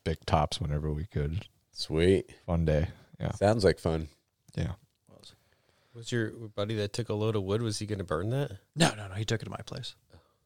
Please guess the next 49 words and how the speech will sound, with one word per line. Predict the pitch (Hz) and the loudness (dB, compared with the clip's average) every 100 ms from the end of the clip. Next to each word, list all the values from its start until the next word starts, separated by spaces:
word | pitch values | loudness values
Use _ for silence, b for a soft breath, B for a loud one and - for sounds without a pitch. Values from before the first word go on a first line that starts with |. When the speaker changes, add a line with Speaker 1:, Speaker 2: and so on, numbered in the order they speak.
| _ 113 | _ -10
Speaker 4:
and | 107 | -8
he | |
just, | 104 - - _ _ | -4 -6 -8 _ _
he | |
just | - - | -10 -8
dumped | - - | -8 -12
it. | - - - - | -16 -18 -20 -18
Yeah. | - - | -12 -8
<laughs> | - - - b b b | -8 -8 -16 b b b
Speaker 2:
What | 98 | 8
are | 104 | 10
you | 95 123 | 10 8
gonna | 107 82 | 8 6
do | 80 | 4
with | 76 | 4
all | 80 73 | 4 4
that? | 76 73 - - - | 2 0 -4 -16 -8
Speaker 4:
I'm | 139 | 2
gonna | 147 | 4
use | 131 117 | 4 4
it | 104 | 0
as | 98 95 - - | -4 -6 -12 -10
retaining | 113 110 104 107 | -6 -6 -6 -6
walls. | 107 107 - _ _ _ _ 131 | -8 -8 -12 _ _ _ _ -2
Not, | 131 95 | 0 0
like, | 98 - - - | -2 -8 -14 -8
Speaker 3:
Oh, | 113 | -2
Speaker 4:
long-term | 104 71 113 107 | 0 0 -2 -4
retaining | 104 110 107 | -4 -6 -6
walls, | 101 101 | -6 -6
but | 104 | -4
just, | - - | 2 2
Speaker 3:
sweet. | 104 104 - | 2 -4 -4
Speaker 4:
like, | 95 101 | -2 0
Speaker 3:
Biomass. | 69 55 101 - | 0 0 -2 -4
Speaker 4:
yeah, | 127 | -4
Speaker 2:
Yeah. | 104 | -2
Speaker 4:
biomass. | 104 90 92 78 - - | 2 4 4 2 -4 -8
Yeah, | 95 | -6
just, | 101 - | -4 -4
like, | 98 - | -6 -8
let | 101 92 | -10 -10
it | 120 - | -10 -10
break | 92 92 | -10 -8
down. | 98 95 | -8 -2
Speaker 2:
Let | 87 | -2
it | 76 | 0
break | 82 78 | 2 0
down. | - 80 78 | 0 -2 -2